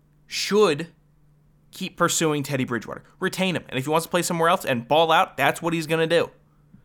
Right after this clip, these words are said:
Bridgewater's gonna go out. He's gonna have a good year next year wherever he's at, if he's playing. If he's sitting behind Brees next year, won't, won't hear much about him. But I think when Bridgewater takes the field, he's gonna make a difference on that team.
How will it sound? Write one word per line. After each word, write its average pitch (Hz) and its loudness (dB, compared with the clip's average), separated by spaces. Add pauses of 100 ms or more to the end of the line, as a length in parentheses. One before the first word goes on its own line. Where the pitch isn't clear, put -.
(420)
Bridgewater's 180 2
gonna 180 0
go 170 2
out. 160 4
He's 160 -4
gonna 185 2
have 170 2
a 147 -4
good 156 0
year 151 -2
next - -2
year 139 -2
wherever 139 0
he's 135 -2
at, 117 -4 (440)
if 151 -2
he's 139 -4
playing. 123 -4 (220)
If 143 -6
he's 139 0
sitting 175 0
behind 180 0
Brees 185 -2
next 196 -4
year, 196 -2 (520)
won't, 147 -4
won't 160 0
hear 160 0
much 143 0
about 113 -4
him. - -16 (840)
But 123 0
I 160 4
think 175 -2
when 151 0
Bridgewater 175 0 (160)
takes 196 -2
the 185 0
field, 202 0 (1600)
he's - -16
gonna 277 2
make 247 4
a 185 -6
difference 214 2
on 165 2
that 110 -2
team. - -10